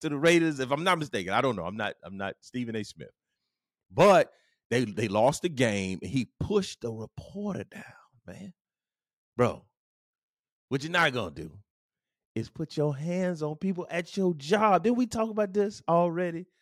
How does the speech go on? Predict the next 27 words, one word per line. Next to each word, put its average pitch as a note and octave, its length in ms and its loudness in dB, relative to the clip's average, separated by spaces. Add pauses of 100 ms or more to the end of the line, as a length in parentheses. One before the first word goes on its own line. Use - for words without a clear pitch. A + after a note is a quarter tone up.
(540)
with E3 160 -8 (360)
Draymond G3 680 4
Green? G3+ 480 0
Now G3+ 200 2
we G#3 100 -4
got F#3+ 320 -2 (640)
Devontae. F#3+ 560 8
These D4 220 8
boys A#3 440 10
with G3 140 6
these G3 240 2
D A#3 380 6
names, A#2+ 520 2
they F3+ 140 2
need, C4 200 2 (140)
they B3+ 140 0
need E4 140 4
to F4 100 6
keep A#3+ 100 6
their A3+ 120 8
hands B3+ 380 8
to A#3 140 6
themselves, A3+ 640 6
man. F3 320 2 (920)
Cut D4 200 6
it C#4+ 80 8
out. F#4+ 420 8